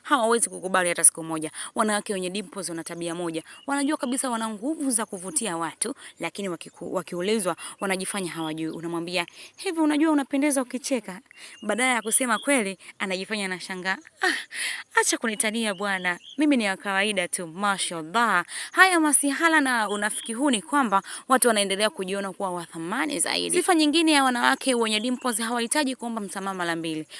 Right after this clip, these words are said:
Mwanamke mwenye dimples akikosea, hana haja ya maelezo marefu. Atatabasamu kidogo, atakutazama kwa macho yale special. Namaanisha, namaanisha yale macho ya, "Babe, Lily." Ah,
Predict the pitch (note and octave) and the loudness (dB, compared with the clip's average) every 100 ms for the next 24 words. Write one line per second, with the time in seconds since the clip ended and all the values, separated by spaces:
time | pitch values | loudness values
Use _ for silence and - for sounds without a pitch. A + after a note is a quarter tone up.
0 | - A#3+ A3 A#3 B3+ G3+ G3 G3 A3 G3 | -8 -4 -2 0 -2 -2 -2 -4 -6 -6
1 | F#3 E3 E3 E3+ - A#3+ E3+ - - - | -6 -6 -6 0 2 2 0 -4 -20 -14
2 | - - D#4+ C#4 C4 A#3 G#3 G3 G#3 G3 | -8 0 2 2 2 0 0 2 2 0
3 | F3 E3+ F3 - D#3+ _ _ _ _ _ | -2 -2 -2 -4 -12 _ _ _ _ _
4 | - - G3 F#3 F3 E3 F#3+ F3 F3 F#3 | -8 -4 -4 -4 0 0 0 -8 -6 -6
5 | A3+ C#4 - - - - - G3+ G3 G3 | -6 -12 -12 -12 -12 -12 -6 -4 6 6
6 | A3+ G3+ F#3 F3 F#3+ F#3+ F#3 - F#3 E3+ | 6 -4 -6 -4 -2 0 2 2 0 -6
7 | F3 - - - - G3+ F#3 F3+ F#3 G3 | -10 -12 -16 -16 -8 -6 -4 -4 -6 -4
8 | F3+ - - F#3+ F#3 F#3+ - F#3+ F3+ F3 | -6 -8 -10 -6 -6 -4 -4 -4 -4 -6
9 | F3+ E3 D#3 D3+ - _ _ _ - G3 | -6 -4 -4 -6 -10 _ _ _ -18 -10
10 | G#3 G#3+ G#3 - _ _ _ _ _ - | -6 -6 -8 -14 _ _ _ _ _ -8
11 | A3 B3+ B3+ G#3 A3+ - - - - G#4+ | -2 0 0 -2 -8 -16 -18 0 4 4